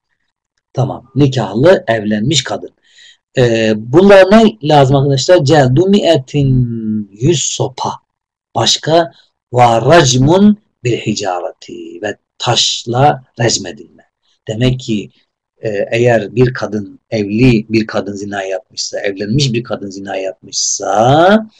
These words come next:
ve dört şahitle de suçu sabit olmuşsa, neymiş onun yolu? Artık hani evde hapsetmiştik ya ölünceye kadar,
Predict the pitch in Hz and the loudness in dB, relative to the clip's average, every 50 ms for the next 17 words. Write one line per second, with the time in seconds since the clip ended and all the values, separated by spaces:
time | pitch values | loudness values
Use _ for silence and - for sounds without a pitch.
0 | - _ _ _ 110 107 104 - 127 127 127 - - 120 110 101 107 107 - - | -20 _ _ _ -10 -8 0 2 2 2 2 0 0 0 0 0 0 -4 -4 -6
1 | 104 101 95 98 95 85 - _ _ _ _ _ _ _ _ _ _ _ - - | -6 -4 -4 -4 -6 -6 -10 _ _ _ _ _ _ _ _ _ _ _ -10 -8
2 | 120 123 127 123 110 - 113 104 101 - - - 101 95 95 92 95 - - - | -8 -6 -6 -6 -6 -6 -6 -8 -10 -12 -12 -12 -12 -12 -12 -14 -12 -10 -10 -6
3 | - 120 135 143 160 175 190 208 214 - _ _ _ _ _ 120 131 170 202 208 | -2 2 2 2 2 2 -2 -4 -6 -8 _ _ _ _ _ 0 4 6 6 6
4 | 190 156 131 - 131 127 127 123 123 120 113 110 113 127 156 185 202 - _ _ | 6 4 0 0 -2 0 0 2 0 0 -2 -2 0 2 4 2 2 0 _ _
5 | _ _ _ _ _ _ _ _ _ _ _ 113 113 - - 127 123 127 123 123 | _ _ _ _ _ _ _ _ _ _ _ -4 -4 -4 -4 -4 -6 -4 -2 -2
6 | 117 110 113 120 127 131 131 - 131 127 127 135 131 - - 190 208 - - 202 | -2 0 0 0 0 0 0 0 -4 -4 -2 -2 -4 -2 -2 -4 -4 -2 4 4
7 | 185 147 - 131 123 120 117 110 107 107 104 - - 107 113 151 180 | 4 6 6 4 2 0 0 -2 -4 -6 -6 -4 -4 -2 -2 -2 -2